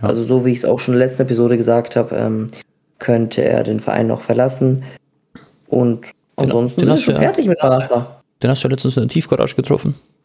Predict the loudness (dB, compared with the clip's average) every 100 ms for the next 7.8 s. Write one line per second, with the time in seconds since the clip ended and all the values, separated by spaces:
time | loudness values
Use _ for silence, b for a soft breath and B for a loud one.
0 | -20 B B B B B B _ _ 0
1 | 2 2 0 -12 _ _ _ 0 0 -2
2 | _ -14 B B B B B B B _
3 | -6 -2 -2 -4 B B -2 0 2 2
4 | 0 2 2 2 0 -4 0 2 2 2
5 | 0 0 0 0 0 2 2 2 0 -8
6 | _ -4 -2 0 -2 -2 0 0 2 2
7 | 0 0 -2 0 -2 -4 -6 -6